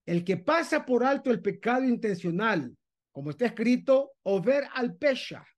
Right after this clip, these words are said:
aquel que hace saltar sobre el pecado como si no lo viera y queda borrado, también es un adjetivo al nombre Yud Kei Vav Kei. Y entonces,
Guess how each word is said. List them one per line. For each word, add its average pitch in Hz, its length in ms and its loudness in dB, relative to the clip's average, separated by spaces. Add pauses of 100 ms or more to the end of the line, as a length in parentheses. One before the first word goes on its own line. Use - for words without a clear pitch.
(120)
aquel 320 600 -2
que 208 180 -2
hace 262 640 -2 (260)
saltar 262 600 -2
sobre 247 280 -2
el 180 80 -4
pecado 247 420 -2
como 208 180 -6
si 214 160 -8
no 262 140 0
lo 277 140 4
viera 240 600 0
y 185 140 -12
queda 254 220 0
borrado, 214 720 -2 (340)
también 233 560 -4 (200)
es 202 600 -6 (100)
un 196 200 -6
adjetivo 214 800 -4
al 190 120 -6
nombre 208 320 0
Yud 208 220 -4
Kei 202 200 -2
Vav 175 300 -8
Kei. 147 340 -10 (320)
Y 156 80 -2
entonces, 226 760 2